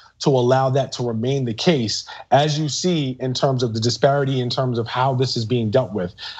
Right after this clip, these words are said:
I can't tell you, as my, in my career as a former prosecutor,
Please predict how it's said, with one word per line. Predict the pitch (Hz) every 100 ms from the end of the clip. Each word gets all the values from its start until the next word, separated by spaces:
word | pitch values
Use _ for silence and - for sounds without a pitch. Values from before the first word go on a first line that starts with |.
| - -
I |
can't | 143 196 160
tell | 175 180
you, | 165 143
as | 131
my, | 131 135 131
in | 143
my | 135 131
career | 139 139 156
as | 135
a |
former | - 139 123
prosecutor, | 131 123 - 127 110